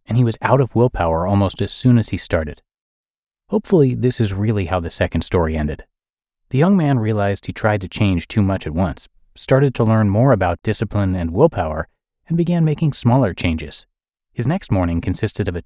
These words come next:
two-minute run. He slowly increased his run time over the course of the next three months until he could run a five K without stopping.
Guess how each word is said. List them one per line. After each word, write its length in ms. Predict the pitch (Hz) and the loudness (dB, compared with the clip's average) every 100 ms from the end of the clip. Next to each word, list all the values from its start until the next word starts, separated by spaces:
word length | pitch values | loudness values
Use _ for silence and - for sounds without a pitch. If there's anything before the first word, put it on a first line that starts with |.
| - | -8
two-minute 480 | - 135 110 95 | 2 4 4 2
run. 240 | 92 80 69 _ _ _ _ _ _ | -2 -4 -6 _ _ _ _ _ _
He 100 | 95 | -10
slowly 480 | - 123 143 170 | 0 2 4 4
increased 420 | 147 107 117 127 - | 4 2 2 0 0
his 120 | 110 | 0
run 220 | 98 95 | 2 2
time 260 | - 95 98 | 2 0 0
over 160 | 90 | -2
the 120 | 85 | -4
course 300 | 80 - 110 | -2 0 2
of 100 | 107 | 0
the 80 | 85 | -2
next 340 | 92 104 - - | -2 -2 -8 -10
three 280 | 113 117 120 | -2 2 4
months 360 | 110 95 - - | 4 2 -2 -4
until 240 | 113 113 | 0 0
he 100 | 101 | 0
could 140 | 98 98 | -2 0
run 160 | 104 | 0
a 40 | 92 | -2
five 380 | - 110 120 | -2 0 0
K 240 | - 117 85 | 0 0 0
without 300 | 80 85 - | -4 -8 -4
stopping. 400 | 113 90 - | 2 2 0